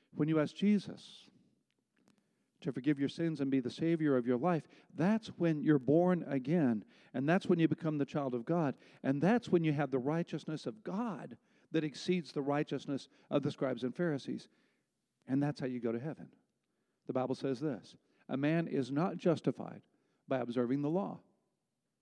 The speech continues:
but by faith in Christ Jesus." Have you placed your faith in Christ Jesus? If you haven't, no chapel service is enough. No good deed is enough. No believing in God is enough. No giving money is enough.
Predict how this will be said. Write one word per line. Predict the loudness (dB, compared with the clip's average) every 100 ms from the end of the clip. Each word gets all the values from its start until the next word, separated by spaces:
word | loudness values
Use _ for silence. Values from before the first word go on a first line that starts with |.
| _ _ _ _ _ _ _ _
but | -4
by | -4
faith | -4 -6 -8
in | -8
Christ | -10 -12
Jesus." | -10 -12 -12 -20 -20 _ _ _ _ _ _ _ _ _ _ _ _ _ _ _ _ _ _
Have | -4 -4
you |
placed | -2 -4 -4
your | -4
faith | -4 -2
in | -4
Christ | -4 -6
Jesus? | -6 -8 -10 -20 _ _ _ _ _ _ _ _ _ _ _ _ -8
If | -6
you | -2
haven't, | -2 -2 -6 _ _ _
no | -2 -2
chapel | 0 -2 -4
service | -4 -4 -4 -4
is | -6
enough. | -6 -10 -14 _ _ _ _ _ _ _ _ _ _ _ _ _ _ _ _ _ _ -8
No | 2 4 4
good | 4 0 -2 -2
deed | 0 2
is | 0 -2
enough. | -6 -8 -14 -20 _ _ _ -12
No | 0 2
believing | 4 4 6 4 4
in | 2
God | 0 0 0
is | 0 0
enough. | -2 -4 0
No | 6 6
giving | 6 4 4
money | 4 4 4
is | 2
enough. | -2 -8